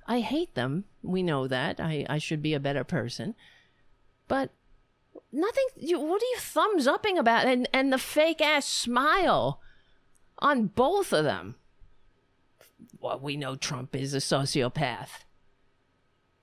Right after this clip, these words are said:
An entire party of sociopaths all giving thumbs up. Why? With your plastic fake ass smile.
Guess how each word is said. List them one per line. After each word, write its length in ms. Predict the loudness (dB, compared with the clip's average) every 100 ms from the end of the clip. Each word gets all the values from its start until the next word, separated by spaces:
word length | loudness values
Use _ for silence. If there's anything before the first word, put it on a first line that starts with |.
| _ _ -2
An 160 | 0
entire 600 | 0 -2 -6 -4 -4 -4
party 400 | -6 -4 -2 -2
of 80 | -4
sociopaths 720 | -4 -6 -4 -4 0 2 4
all 160 | 4 4
giving 340 | 2 2 2
thumbs 340 | 4 2 4 4
up. 340 | 4 2 -2 -4 -4 -6 -2
Why? 580 | 2 4 6 4 0 -8 -20 -20 -20 _ _ -20 -20 _ -20 _ _ _ _ _ _ _ _ _ _ _ _
With 240 | -4 -2 2
your 220 | 0 0 _ _
plastic 800 | -6 2 4 4 2 0 0 -2 -14
fake 680 | -16 -4 2 2 2 -6 -2
ass 440 | 2 4 2 -2 -8
smile. 800 | -8 -4 2 6 6 4 -2